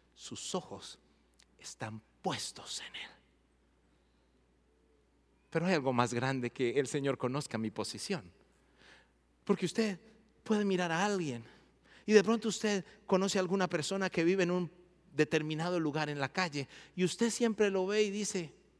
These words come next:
"Ahí está". Conoce la posición,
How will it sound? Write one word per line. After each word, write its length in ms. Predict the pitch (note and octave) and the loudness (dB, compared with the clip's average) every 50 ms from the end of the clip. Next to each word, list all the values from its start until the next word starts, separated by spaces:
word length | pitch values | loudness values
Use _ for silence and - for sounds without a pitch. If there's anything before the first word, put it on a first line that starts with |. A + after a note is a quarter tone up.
| _ _ _ | _ _ _
"Ahí 220 | - E3 F3+ F#3 G3+ | -8 -6 -4 -2 -2
está". 480 | G#3 G3+ - - - A3 F#3+ E3 - - _ _ _ _ _ _ _ _ _ _ _ _ _ _ _ _ _ _ _ _ _ _ _ _ _ _ - - - | -2 -4 -6 -10 -10 -12 -12 -12 -18 -20 _ _ _ _ _ _ _ _ _ _ _ _ _ _ _ _ _ _ _ _ _ _ _ _ _ _ -18 -8 -2
Conoce 540 | - F#3+ F3+ D#3+ E3 G3+ A#3 G#3 - E3+ | 0 2 2 4 4 2 2 0 -2 -2
la 140 | C3+ B2 A2+ | -2 -2 -4
posición, 600 | - - A#2+ - - A#2+ - - C3+ A#2+ G#2 F#2 | -6 -8 -8 -8 -8 -10 -10 -10 -10 -12 -14 -16